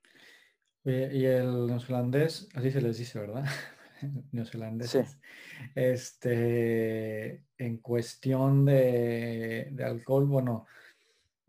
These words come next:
Speaker 1: entrevisté a, a esta Nesha, que nos habló sobre Alemania, que bueno, pues que el alemán es cervecero de corazón, ¿no? Y hicimos una, bueno, hice una comparación de cuánta cerveza bebía el alemán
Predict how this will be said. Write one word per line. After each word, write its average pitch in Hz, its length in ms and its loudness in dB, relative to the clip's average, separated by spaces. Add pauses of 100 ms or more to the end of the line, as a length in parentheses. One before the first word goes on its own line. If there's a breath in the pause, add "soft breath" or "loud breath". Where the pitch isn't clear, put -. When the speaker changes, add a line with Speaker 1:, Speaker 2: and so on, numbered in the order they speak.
Speaker 1:
entrevisté 123 840 0
a, 107 880 -2 (120)
a 117 100 -8
esta 120 200 -8
Nesha, 120 640 -4 (200)
que - 100 -12
nos 117 200 -10
habló 113 200 -6
sobre 113 260 -6
Alemania, 127 680 -2 (720 soft breath)
que - 120 -6
bueno, 113 240 -2
pues - 140 -20
que - 100 -14
el 107 60 -10
alemán 107 480 -4
es 117 220 -2
cervecero 107 580 -6
de 101 120 -12
corazón, 113 540 -6
¿no? 117 120 -2
Y 123 140 -2
hicimos 110 420 -8
una, 110 200 -6
bueno, 113 220 -4
hice 113 160 -8
una 113 140 -4
comparación 117 680 -4
de 117 140 -4
cuánta 117 360 -4
cerveza 113 480 -4
bebía 110 300 -4
el 117 80 -2
alemán 117 560 -2